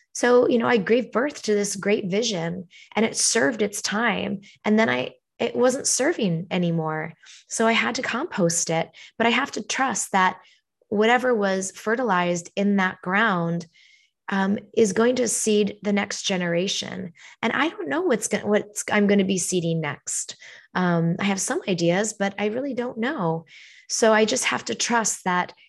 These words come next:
if I'm doing the work and I'm contributing in the best way I can in any given moment, that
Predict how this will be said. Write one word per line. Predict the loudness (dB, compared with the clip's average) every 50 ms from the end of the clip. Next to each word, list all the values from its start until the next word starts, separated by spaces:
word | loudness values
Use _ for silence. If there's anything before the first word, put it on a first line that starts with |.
| _
if | -8 -4 -2
I'm | 0 0 0
doing | 0 0 0 0 0 -2 -2
the | -4
work | -2 0 0 0 0 0 -2 -6 -8 -4
and | -2 -2
I'm | 0 0 -2 -4 -6 -10 -10
contributing | -8 -6 -6 -4 -2 -2 0 0 2 2 2 2 2 0 0
in | -2
the | -2 -2
best | 0 -2 -2 -2 -4 -4 0
way | 0 2 2
I | 2
can | 0 -2 -2 -2 0 0 2 0
in | 0 0 -2
any | -2 -2 -2
given | -2 -4 -4 -4 -2 -2 -2
moment, | -2 0 0 -2 -2 -2 -4 -6 -8 -10 -10 -12 -12 -14 -14 -16 -20 -20 -20 -20 -20 -20 -20 _ _ _
that | -2 0 2 4 4 4 2 2 0 -4